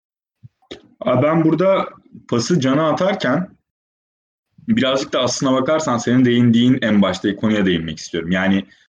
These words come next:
her ne kadar rakip Kayserispor ol-, olsa da, yani ligin sonunda demir atmış bir takım olsa da son oynadıkları üç karşılaşmada Kayserispor Fenerbahçe'yi mağlup etmeyi başarmış. Şimdi bu istatistik de önümüzde varken Fenerbahçe'nin bir de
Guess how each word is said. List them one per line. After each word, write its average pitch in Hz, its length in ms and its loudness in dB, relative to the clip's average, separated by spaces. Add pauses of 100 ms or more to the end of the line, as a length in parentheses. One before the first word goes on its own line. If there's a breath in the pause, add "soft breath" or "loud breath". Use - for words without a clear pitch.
(160)
her 117 280 0
ne 147 100 0
kadar 147 280 0
rakip 135 240 -4
Kayserispor 131 640 -2 (220)
ol-, 117 280 2 (140)
olsa 120 440 0
da, 92 200 0 (100)
yani 98 220 0
ligin 107 140 2
sonunda 113 320 2
demir 120 180 2
atmış - 280 -4
bir - 60 -20
takım 113 220 -2
olsa 110 300 0
da 151 220 -2 (380 soft breath)
son 156 300 -2
oynadıkları 143 400 0
üç 165 160 2
karşılaşmada 117 540 -2
Kayserispor 117 520 0
Fenerbahçe'yi 110 420 0
mağlup 120 240 0
etmeyi 143 280 0
başarmış. - 640 -2 (1000)
Şimdi 135 460 2 (1200)
bu - 340 0
istatistik 185 540 -4
de 180 40 2
önümüzde 175 380 2
varken 185 380 0
Fenerbahçe'nin 147 920 0
bir 170 240 2
de 139 200 2